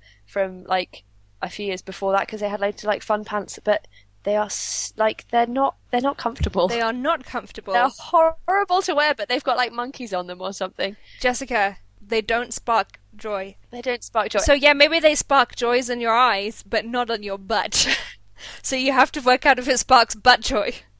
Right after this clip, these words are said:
Speaker 2: You have to put 'em on.
Speaker 1: <laughs>
Speaker 2: If you've not got butt joy.
Speaker 1: Also, if they're in the back of the drawer and you never wear them because you know that you hate them, just throw them away.
Speaker 2: Yeah,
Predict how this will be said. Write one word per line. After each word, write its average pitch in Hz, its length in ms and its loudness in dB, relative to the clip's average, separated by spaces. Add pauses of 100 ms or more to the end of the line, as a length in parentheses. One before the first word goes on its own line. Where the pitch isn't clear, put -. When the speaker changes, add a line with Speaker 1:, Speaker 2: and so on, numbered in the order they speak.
(380)
Speaker 2:
You 285 100 -2
have 302 160 4
to 277 160 2
put 359 140 8
'em 285 100 8
on. 277 420 4 (280)
Speaker 1:
<laughs> - 340 -18
Speaker 2:
If - 160 0
you've 269 100 -2
not 311 120 6
got 254 240 6
butt 294 180 6
joy. 359 580 0 (280)
Speaker 1:
Also, 349 260 0 (160)
if 247 140 -2
they're 262 120 2
in 294 100 0
the 320 60 -8
back 311 220 0
of 262 60 -12
the - 40 -18
drawer 254 160 0
and 233 80 -4
you 220 80 -6
never 220 220 -2
wear 208 220 0
them 185 140 -14
because 185 300 -12
you 190 60 -12
know 190 140 -6
that 180 100 -14
you 175 140 -6
hate 196 240 -6
them, 170 160 -8
just - 260 -8
throw 269 320 0
them 381 100 -2
away. 247 380 2
Speaker 2:
Yeah, 254 240 8